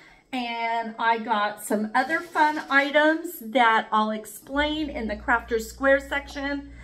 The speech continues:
But let's get started with this haul. Before I do, if you're new to the channel, you like Dollar Tree content, I invite you to like, share, subscribe. Please help me grow. I'm creeping up to a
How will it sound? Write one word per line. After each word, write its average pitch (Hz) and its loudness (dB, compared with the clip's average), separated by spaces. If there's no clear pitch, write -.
But 320 4
let's 539 6
get 554 6
started 311 2
with 277 -2
this 381 -2
haul. 202 6
Before 254 0
I 453 6
do, 240 2
if 233 -2
you're 247 -4
new 285 4
to 480 0
the 440 -2
channel, 277 -2
you 247 -4
like 240 2
Dollar 247 0
Tree 311 -6
content, 277 -2
I 233 2
invite 233 0
you 220 -4
to 214 -10
like, 240 4
share, 254 -2
subscribe. 254 0
Please 285 -8
help 233 -2
me 214 -4
grow. 277 2
I'm 220 4
creeping 320 -2
up 302 4
to 254 -2
a 220 -2